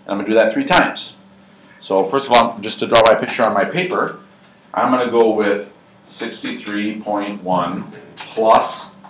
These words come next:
four point eight, and that gives me sixty-seven point nine. And then if I go another standard deviation,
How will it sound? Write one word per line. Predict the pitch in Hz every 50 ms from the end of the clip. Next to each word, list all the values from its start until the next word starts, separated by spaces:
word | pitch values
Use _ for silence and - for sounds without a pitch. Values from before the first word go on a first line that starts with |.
| - - _ _ _ - - _ _ -
four | - 110 117 - -
point | - 117 113 117 - - - -
eight, | 87 87 87 98 - 101 - - - - _ _ _ _ _ _ _ _ _ _ 90
and | 95
that | 98 101 101 104
gives | 104 104 104 98 98
me | 98 98 98 98 98 98 - - - - - _ _ - - -
sixty-seven | - - - - - - 90 - 95 92 90 92 92 92
point | - 92 87 - - -
nine. | - - - - - - - - - - - _ _ _ _ _ _ _ _ _ _ _ _ _ _ _ _ _ _ _ _ _ _ _ _ _ _ _
And | 95 98
then | 104 104
if | 107 113
I | 110 -
go | 110 113 110
another | 110 113 113 117 120 127 127 -
standard | - - 113 104 98 95 92
deviation, | 92 90 85 85 85 82 82 85 82 - 95 98 - - - -